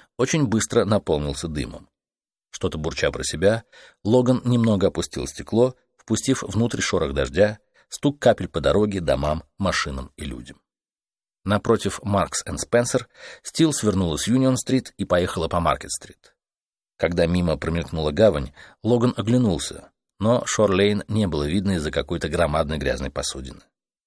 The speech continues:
Сквозь дождь доносился лязг и грохот выгружаемых и загружаемых в трюмы контейнеров. «Что там со вскрытием нашего волосатого друга?» — спросила Стил, когда они ехали вдоль правого берега реки Дон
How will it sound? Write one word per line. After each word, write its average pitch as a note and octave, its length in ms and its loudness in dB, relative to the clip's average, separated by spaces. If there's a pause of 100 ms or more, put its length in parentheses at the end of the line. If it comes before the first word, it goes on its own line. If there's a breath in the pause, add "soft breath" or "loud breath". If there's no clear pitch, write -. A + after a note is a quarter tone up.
(100)
Сквозь D#2+ 300 -6
дождь A#2+ 340 0 (300 loud breath)
доносился A#2 540 2
лязг A2 380 4
и F2+ 80 -6
грохот G#2 500 0
выгружаемых G#2 760 2
и B2+ 120 -4
загружаемых D#2+ 760 0
в - 80 -12
трюмы C2+ 300 -6
контейнеров. - 720 -12 (1200 soft breath)
«Что - 160 2
там C3+ 160 4
со B2+ 120 6
вскрытием A2+ 400 2
нашего G2 320 2
волосатого F2+ 460 0
друга?» — F2+ 400 -4 (240)
спросила D2 420 -4
Стил, C3 360 0 (340 loud breath)
когда A2 320 4
они G2+ 220 4
ехали F#2+ 300 2
вдоль E2 240 -2
правого E2+ 420 4
берега D2+ 320 -2
реки C#2+ 240 -4
Дон A2 360 0